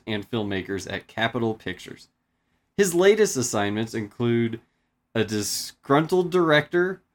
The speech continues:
a singing cowboy, a beautiful swimmer, and a handsome dancer. As if all this wasn't enough,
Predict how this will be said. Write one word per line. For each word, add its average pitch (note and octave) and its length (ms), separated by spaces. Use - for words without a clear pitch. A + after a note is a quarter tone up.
a B2+ 80
singing E3+ 420
cowboy, D3 720
a - 80
beautiful D#3+ 440
swimmer, D3 600
and A2+ 140
a G#2+ 80
handsome A#2+ 440
dancer. G2 420
As C#3+ 180
if D3 140
all D3 280
this C3+ 240
wasn't G#2+ 320
enough, G2+ 320